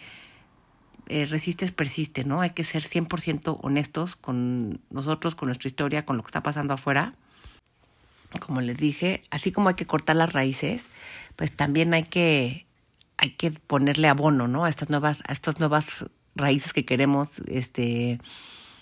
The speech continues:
em, que crezcan. Entonces,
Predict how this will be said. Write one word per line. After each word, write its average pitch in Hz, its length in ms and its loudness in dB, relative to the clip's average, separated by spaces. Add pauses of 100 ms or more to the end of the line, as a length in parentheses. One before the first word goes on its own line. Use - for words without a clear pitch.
(400)
em, 120 640 0 (600)
que 135 120 -2
crezcan. 160 540 2 (440)
Entonces, 170 580 2